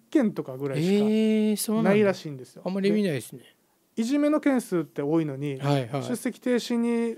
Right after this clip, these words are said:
Speaker 1: 学校長が踏み切ったケースっていうのはもうほとんどになってて、
Speaker 2: うん。
Speaker 1: で、それをもうちょっと、あの、この学校長の判-、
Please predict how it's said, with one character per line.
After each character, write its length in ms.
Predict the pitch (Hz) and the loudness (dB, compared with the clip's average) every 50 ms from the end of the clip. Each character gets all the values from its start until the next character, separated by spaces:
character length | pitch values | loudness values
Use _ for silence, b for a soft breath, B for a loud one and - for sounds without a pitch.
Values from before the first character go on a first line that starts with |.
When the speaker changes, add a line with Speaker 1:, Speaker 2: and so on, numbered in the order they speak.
| - - | -10 -4
Speaker 1:
学 200 | 190 185 196 190 | 0 0 0 0
校 140 | - 226 220 | 0 -2 0
長 120 | - 180 | 0 0
が 80 | 143 147 | -2 -2
踏 80 | 151 170 | -2 -2
み 100 | 175 165 | -2 -2
切 100 | - - | -4 -6
っ 20 | |
た 120 | - 170 | -8 -8
ケ 120 | 165 - 170 | -4 -4 -6
ー 20 | |
ス 80 | - - | -6 -6
っ 40 | - | -10
て 40 | |
い 40 | 143 | -12
う 20 | 131 | -12
の 60 | 123 | -12
は 40 | 120 | -12
も 120 | 123 127 | -14 -14
う 20 | - | -10
ほ 80 | - 180 | -10 -10
と 160 | - - 233 | -4 -2 -2
ん 60 | 226 | 0
ど 80 | 214 196 | 0 -2
に 60 | 156 | -4
な 60 | - | -2
っ 20 | - | 0
て 60 | 156 | 0
て、 40 | 147 | 2
Speaker 2:
う 260 | 147 147 143 139 139 | 2 2 0 0 -2
ん。 480 | 135 135 127 127 127 123 120 117 113 _ _ - | -2 -4 -6 -8 -8 -10 -10 -12 -14 _ _ -8
Speaker 1:
で、 60 | 208 | -8
そ 140 | 190 - - 320 | -4 -2 0 2
れ 100 | 320 285 | 4 4
を 60 | 226 | 4
も 220 | 220 269 302 339 | 4 4 4 4
う 40 | 320 | 2
ち 80 | - 302 | 0 -2
ょ 20 | |
っ 60 | - - _ | -4 -4 _
と、 320 | - 208 202 180 139 - _ b b b b b b b | 2 4 4 4 4 2 _ b b b b b b b
あ 160 | - 165 165 | -2 -2 0
の、 400 | 160 160 151 151 147 147 147 143 143 | 0 0 0 2 2 2 0 -2 -2
こ 120 | - 185 170 | -4 -4 -2
の 500 | 160 151 147 147 143 143 139 143 - - - | -2 0 0 0 0 -2 -2 -4 -6 -6 0
学 220 | 175 214 214 - | 0 0 0 0
校 180 | - 277 269 - | 0 0 0 2
長 160 | - 220 185 | 2 0 0
の 80 | 165 165 | 0 -2
判-、 320 | - 190 190 190 185 180 | -2 -2 -2 -2 -4 -8